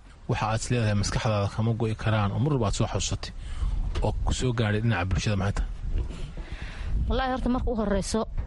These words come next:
Speaker 2: waxa i soo gaaray oo maskaxdayda ka go'aynin waa dhalmada qaxootiga oo joogtada u han takhtar fiicanba la helaynin, ma garatay? Oo adoo ay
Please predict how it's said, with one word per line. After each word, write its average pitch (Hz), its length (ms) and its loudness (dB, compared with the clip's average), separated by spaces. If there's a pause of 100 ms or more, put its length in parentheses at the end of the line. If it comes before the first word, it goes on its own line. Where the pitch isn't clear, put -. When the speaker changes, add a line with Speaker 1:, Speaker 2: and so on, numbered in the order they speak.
Speaker 2:
waxa 190 220 0
i 180 40 -2
soo 214 240 0
gaaray 185 420 2 (160)
oo 185 120 2
maskaxdayda 185 580 2
ka 202 140 0
go'aynin 180 560 2 (380)
waa 170 1000 2
dhalmada 202 480 2
qaxootiga 196 680 0 (300)
oo 196 160 2
joogtada 214 760 0
u 202 40 2
han 190 180 4
takhtar - 440 -2
fiicanba 190 480 0
la 180 100 4
helaynin, 185 520 4 (400)
ma 226 120 0
garatay? 180 380 0 (460)
Oo 190 400 0
adoo 226 260 0
ay 202 140 2